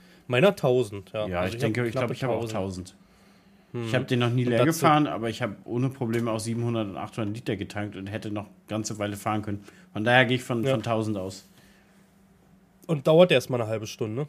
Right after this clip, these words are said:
Speaker 1: bis das durch ist. So ist bei unserer Tankstelle jedenfalls. Das ist nicht die schnellste. <laughs> Und, äh, danach geht's dann, dann sauber machen. Und weiß nicht, also wir brauchen eine Stunde circa. Jeden Tag eine Stunde Drescher sauber machen.
Speaker 2: Ja.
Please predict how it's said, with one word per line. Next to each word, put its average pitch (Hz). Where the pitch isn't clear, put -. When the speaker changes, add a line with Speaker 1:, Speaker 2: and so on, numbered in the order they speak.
Speaker 1:
bis 123
das 123
durch 117
ist. 165
So 120
ist -
bei 110
unserer 110
Tankstelle 98
jedenfalls. 101
Das -
ist -
nicht -
die -
schnellste. -
<laughs> -
Und, 127
äh, 113
danach 101
geht's -
dann, 127
dann 117
sauber 113
machen. 98
Und 95
weiß 107
nicht, 117
also 104
wir 110
brauchen 107
eine 113
Stunde 107
circa. 95
Jeden 120
Tag 110
eine -
Stunde 107
Drescher 107
sauber 101
machen. 98
Speaker 2:
Ja. 107